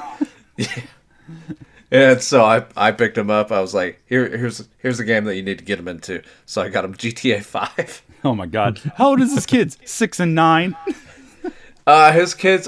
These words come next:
Speaker 1: are thirteen and fifteen,
Speaker 2: Oh.
Speaker 1: but have been, like, homeschooled all their lives.
Speaker 2: Oh my God. So you're really gonna, mm, he's gonna get a rude awakening on that one. "Look, Dad, I started
Speaker 1: Uh,
Speaker 2: snorting coke like the
Speaker 1: his
Speaker 2: guys in G T A."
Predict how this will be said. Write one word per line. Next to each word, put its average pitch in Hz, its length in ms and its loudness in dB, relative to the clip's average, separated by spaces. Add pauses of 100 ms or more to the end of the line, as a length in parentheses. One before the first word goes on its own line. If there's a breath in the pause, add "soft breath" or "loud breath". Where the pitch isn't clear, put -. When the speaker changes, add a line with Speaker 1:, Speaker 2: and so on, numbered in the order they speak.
Speaker 1:
are 120 680 2
thirteen 147 880 -4
and 110 240 -6
fifteen, 139 800 -6 (260 soft breath)
Speaker 2:
Oh. 92 200 -12
Speaker 1:
but 110 320 2 (120)
have 120 280 -2
been, 123 180 4
like, 104 160 -4
homeschooled 117 560 -4
all 139 140 4
their 139 120 -2
lives. 139 440 -2 (520)
Speaker 2:
Oh 127 220 0
my 95 140 -8
God. 87 400 -6 (340 soft breath)
So - 140 -2
you're 196 160 4
really 160 240 6
gonna, 156 160 2
mm, 107 800 -6
he's 101 360 -6
gonna 87 280 -10
get 90 120 -12
a 85 60 -16
rude 107 240 -6
awakening 107 380 -6
on 98 80 -8
that 120 200 -6
one. 127 140 -8
"Look, 254 180 -4
Dad, 196 220 -4
I - 60 -4
started 165 340 -4
Speaker 1:
Uh, 220 140 6
Speaker 2:
snorting 175 180 -2
coke 262 320 0
like 233 140 -2
the 120 80 4
Speaker 1:
his 120 80 -2
Speaker 2:
guys 202 180 -4
in 208 80 -10
G 208 140 -12
T 220 180 -12
A." 240 280 -14